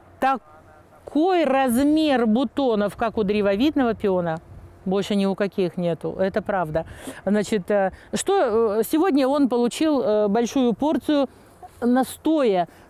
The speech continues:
Там был и гумат калия, и настой куриного помета,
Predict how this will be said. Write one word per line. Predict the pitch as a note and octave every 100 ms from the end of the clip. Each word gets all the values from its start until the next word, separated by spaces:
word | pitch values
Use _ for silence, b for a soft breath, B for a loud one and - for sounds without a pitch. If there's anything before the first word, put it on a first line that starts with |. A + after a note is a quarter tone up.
| -
Там | C#4 A#3+ G#3+
был | A3 G#3 G#3 -
и | A#3+ A3 G#3 F#3+ F#3+
гумат | G3 G#3 G3
калия, | - C4+ D4+ D4+ D4+ C#4+
и | C4 G#3+
настой | G3+ G3+ - G3+
куриного | G3+ G3+ F#3+ F#3
помета, | F3 F#3 F#3+ A#3 D#4 D#4 D4+ D4+